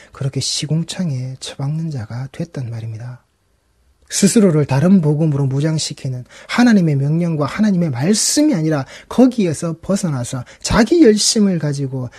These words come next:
자기가 그 질투를 유발하는 자의 모습으로 들어가 버렸을 때, 그게 스스로의 다른 복음으로 드러난 자리에서, 이것이 좌절하는 것으로, 이것이 실패하는 자리로 들어갈 때 인간은 그 시궁창의 자리가 된단 말입니다.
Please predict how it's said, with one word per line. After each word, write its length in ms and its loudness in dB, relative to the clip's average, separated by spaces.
자기가 840 2
그 260 2
질투를 680 0
유발하는 480 0
자의 220 -2
모습으로 560 -6
들어가 320 -4
버렸을 400 -2
때, 280 -8
그게 260 2
스스로의 440 -2
다른 400 0
복음으로 440 -4
드러난 420 -6
자리에서, 680 -8
이것이 440 0
좌절하는 640 -2
것으로, 260 -6
이것이 320 -6
실패하는 720 0
자리로 300 0
들어갈 280 -6
때 280 -8
인간은 360 -2
그 140 -8
시궁창의 840 -2
자리가 300 -6
된단 280 -6
말입니다. 520 -12